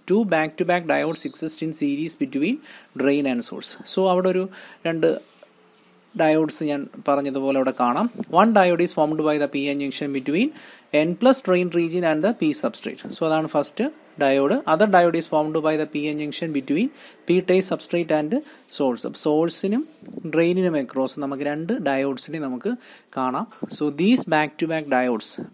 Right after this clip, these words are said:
prevent current conduction from drain to source. ഇവിടെ നമ്മൾ ഡിപ്ലീറ്റഡ് ആയിട്ടിരിക്കുവാണ്. So അവിടെ ചാർജ് ക്യാരിയേഴ്സ് ഇല്ല. So ഈ ഡിപ്ലീഷൻ റീജിയൻ ഇവിടെ ഉണ്ടാവുന്നത് കാരണം ഇവിടെ സോഴ്സിൽ നിന്ന് ഡ്രെയിനിലേക്കൊരു ഇലക്ട്രോണിൻ്റെ ഒരു ഫ്ലോ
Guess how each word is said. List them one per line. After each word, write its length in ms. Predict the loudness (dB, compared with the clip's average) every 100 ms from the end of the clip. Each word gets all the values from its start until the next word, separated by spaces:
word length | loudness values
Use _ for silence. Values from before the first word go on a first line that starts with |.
| -6
prevent 380 | -2 -2 -4 -6 -12 -20 _ -4
current 320 | -2 -4 -4 -4
conduction 520 | -4 -4 -4 -4 -4 -8
from 220 | -8 -6 -6
drain 240 | -4 -4 -4 -2
to 60 | -4 -4 -6
source. 220 | -4 -4 -6
ഇവിടെ 140 | 0 0
നമ്മൾ 140 | 2 0
ഡിപ്ലീറ്റഡ് 420 | 0 2 2 4 0
ആയിട്ടിരിക്കുവാണ്. 540 | 0 -2 -2 -2 -4 -10 -20 -20 -4
So 40 | 0
അവിടെ 140 | 2 2
ചാർജ് 300 | 2 2 2 0
ക്യാരിയേഴ്സ് 400 | 2 2 0 0 -2
ഇല്ല. 100 | -6 -8 -6
So 60 | -2
ഈ 40 | 0 0
ഡിപ്ലീഷൻ 360 | 0 0 0 0
റീജിയൻ 220 | -2 -2 -2
ഇവിടെ 140 | -2 -4 -10 -10 0
ഉണ്ടാവുന്നത് 440 | 2 2 0 -2 0
കാരണം 340 | 0 0 -6 -8 -10 -20 _ 0
ഇവിടെ 200 | 2 0 0 2
സോഴ്സിൽ 400 | 2 2 -2 -2
നിന്ന് 160 | 0 0 0
ഡ്രെയിനിലേക്കൊരു 640 | 0 0 0 0 0 0 -4 -12 -20 -20 -8 -4
ഇലക്ട്രോണിൻ്റെ 560 | -4 -4 -4 -2 0 -2
ഒരു 80 | -2
ഫ്ലോ 140 | 0